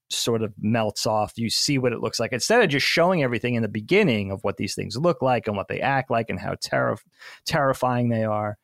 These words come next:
reveal that later in the film. The same thing goes for the first movie, too.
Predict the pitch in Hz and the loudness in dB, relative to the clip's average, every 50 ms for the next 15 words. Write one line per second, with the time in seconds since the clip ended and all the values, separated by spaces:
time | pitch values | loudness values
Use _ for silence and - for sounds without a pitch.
0 | _ _ _ _ _ _ _ - 135 135 131 156 160 151 147 143 123 117 135 135 | _ _ _ _ _ _ _ -2 0 2 4 4 4 4 4 2 2 2 2 2
1 | 123 120 123 123 120 - - 262 240 147 107 90 - 196 202 185 139 120 113 113 | 2 2 2 0 0 0 2 2 2 2 2 0 0 2 2 2 0 0 0 0
2 | 110 104 - - 98 95 - - 165 180 - - - 95 95 - - - - 90 | -2 -2 -2 -4 -6 -6 -4 -2 -2 -2 -2 -4 -6 -6 -6 -8 -8 -4 -2 0
3 | 78 - - | 0 -2 -4